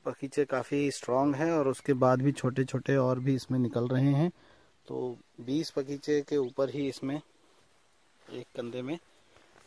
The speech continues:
रहेंगे। ये देख सकते हैं अभी भी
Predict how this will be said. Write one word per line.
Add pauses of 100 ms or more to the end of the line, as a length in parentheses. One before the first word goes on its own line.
(280)
रहेंगे।
ये
देख
सकते
हैं
अभी
भी